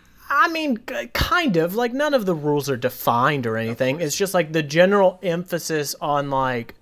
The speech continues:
demons especially having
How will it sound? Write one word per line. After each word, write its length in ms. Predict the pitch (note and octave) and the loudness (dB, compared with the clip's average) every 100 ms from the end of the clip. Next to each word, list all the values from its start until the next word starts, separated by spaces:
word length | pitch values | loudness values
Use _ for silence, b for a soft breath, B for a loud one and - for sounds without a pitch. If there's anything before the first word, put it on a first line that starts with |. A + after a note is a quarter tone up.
| - - - _ _ _ _ _ - B2 A#2 | -20 -20 -20 _ _ _ _ _ -14 -12 -2
demons 640 | E3 F3 F#3+ F#3 E3+ C#3+ | 2 4 4 4 2 -2
especially 800 | C3+ - D#3 D3+ - D3 C#3 B2+ | -6 -2 2 2 0 0 0 0
having 640 | A#2+ C#3+ C#3 C#3 C3 B2 | 0 2 4 2 0 -2